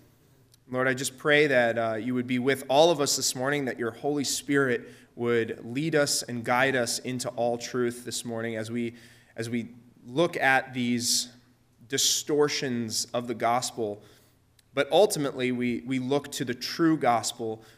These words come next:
of Jesus Christ, the only name by which we are saved. And Lord, we just give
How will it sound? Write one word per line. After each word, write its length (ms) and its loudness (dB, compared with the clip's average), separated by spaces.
of 160 -10
Jesus 340 -4
Christ, 600 -2
the 140 -4
only 520 -2
name 600 -6
by 140 -6
which 280 -6
we 100 -2
are 100 -4
saved. 480 -6
And 160 -20
Lord, 160 -2
we 100 -2
just 260 -4
give 300 2